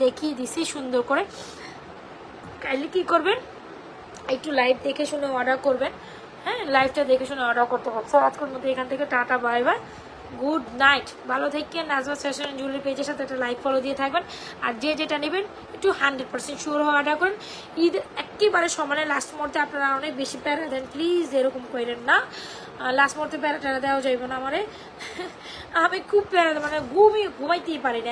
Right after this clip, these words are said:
এত টেনশনে থাকি আমি। So, অবশ্যই যারা অর্ডার করবেন, এখন থেকে অর্ডারটা ডান করে ফেলেন, ঠিক আছে? So, ঈদের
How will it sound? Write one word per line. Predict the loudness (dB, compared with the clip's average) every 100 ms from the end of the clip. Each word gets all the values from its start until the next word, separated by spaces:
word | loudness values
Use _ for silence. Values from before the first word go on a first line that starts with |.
| -4
এত | -6 -6
টেনশনে | -6 -4 -6 -4
থাকি | -6 -4 -6
আমি। | -6 -12 -14 -14 -16 -16 -8
So, | 4 4 4 2
অবশ্যই | 2 2 2 2 2
যারা | 4 4
অর্ডার | 4 2
করবেন, | -2 -2 -2
এখন | -2 -4
থেকে | -4 -2
অর্ডারটা | -2 -2 0 0
ডান | 0 -4 -4
করে | -4 -4
ফেলেন, | -8 -6 -2
ঠিক | 2 2
আছে? | 2 -2 -8 -14 -12
So, | -4 -2
ঈদের | 0